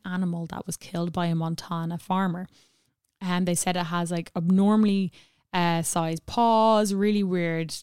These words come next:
snout shape. Like, basically, it looks like no other animal they've ever seen. And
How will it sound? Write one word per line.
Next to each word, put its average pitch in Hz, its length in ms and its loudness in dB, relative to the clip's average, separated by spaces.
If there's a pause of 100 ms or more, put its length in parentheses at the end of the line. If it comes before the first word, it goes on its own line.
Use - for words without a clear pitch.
(140)
snout 220 580 2
shape. 196 320 2
Like, 190 180 0
basically, 269 340 0
it 226 60 0
looks 226 220 2
like 185 160 0
no 185 580 4
other 185 240 -2
animal 170 420 0
they've 160 240 -2 (180)
ever 170 340 0
seen. 170 520 0 (540)
And 196 440 2